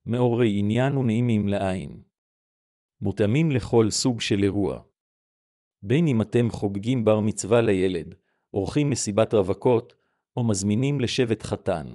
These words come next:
ובין אם אתם מתכננים אירוע חברה, או אירוע קונספט אחר, מגשי האירוח הם פתרון מושלם בעבורכם.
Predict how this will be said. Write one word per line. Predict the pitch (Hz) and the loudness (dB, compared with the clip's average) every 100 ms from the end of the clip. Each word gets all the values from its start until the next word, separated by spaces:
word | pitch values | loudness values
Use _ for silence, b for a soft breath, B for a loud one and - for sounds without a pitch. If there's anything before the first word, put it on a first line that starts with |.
| - _ _ _ _ | -18 _ _ _ _
ובין | 101 110 120 | -2 0 2
אם | 110 | 0
אתם | 104 - 113 | 0 0 0
מתכננים | 98 98 117 120 135 120 | 0 -2 -4 -2 -2 0
אירוע | 104 120 117 | 2 2 2
חברה, | - 92 95 82 - _ _ _ _ | 0 -2 0 -2 -4 _ _ _ _
או | 98 | -4
אירוע | 107 120 135 | -2 2 2
קונספט | 131 127 117 104 - | 2 -2 -2 -6 -6
אחר, | - - 95 92 104 _ _ _ - | -8 -2 -2 -2 -6 _ _ _ -6
מגשי | 110 101 - 143 | -4 -2 0 2
האירוח | 131 101 131 113 117 | 4 4 4 2 0
הם | 107 | -4
פתרון | 104 107 110 113 139 135 | -6 -2 0 0 -2 -2
מושלם | 113 - 127 107 | -4 -2 0 0
בעבורכם. | 98 101 98 101 - 92 71 | 2 0 0 -2 -4 -8 -10